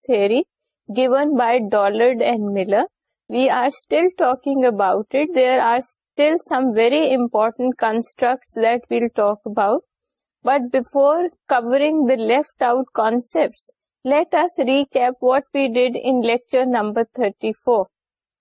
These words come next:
جناب، لیکچر نمبر تھرٹی فور میں we, we began talking about stimulus response theory، جس میں ہم نے سب سے پہلے آپ سے بات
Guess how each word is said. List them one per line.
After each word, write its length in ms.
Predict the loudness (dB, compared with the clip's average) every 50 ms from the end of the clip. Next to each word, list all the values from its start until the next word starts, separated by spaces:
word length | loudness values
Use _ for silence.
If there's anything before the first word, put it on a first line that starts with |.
| _ _
جناب، 340 | -2 0 0 0 0 0 2
لیکچر 400 | 2 2 2 0 -2 _ -4 -2
نمبر 320 | 0 0 0 2 0 0 0 0
تھرٹی 340 | 0 0 0 0 0 -2 -2 -2 0
فور 180 | 0 2 2 2
میں 160 | 2 0 0 2 2
we, 100 | 0 0 0 -2 -6 -8 -6 -2
we 100 | -2 -2 0 0 -2
began 500 | -4 -2 0 0 0 2 0 0 -2 -2 0
talking 440 | 0 0 0 -2 -2 -2 0 2 2 0
about 560 | 0 0 0 0 2 2 0 0 -2 -6 _ _ _ _ _ _ _ _ -20
stimulus 580 | -8 -2 0 0 2 2 2 2 2 0 0 -2 -2 0 0
response 640 | -2 -2 -4 _ -4 -2 0 0 0 -2 -4 -6 _ _ -6
theory، 340 | -4 -4 -2 -2 -2 -2 -2 -2 _ _
جس 220 | -2 -2 -2 0 0
میں 120 | 0 0 0 0
ہم 120 | 0 0 0 0
نے 60 | 0 0 0
سب 160 | -2 -4 -2 -2
سے 80 | -2 -2 -2 -2
پہلے 300 | -4 -4 -2 0 0 2
آپ 240 | 2 0 0 -2 -2 -2
سے 80 | -2 -2 0
بات 320 | 0 0 0 -2 -4 -6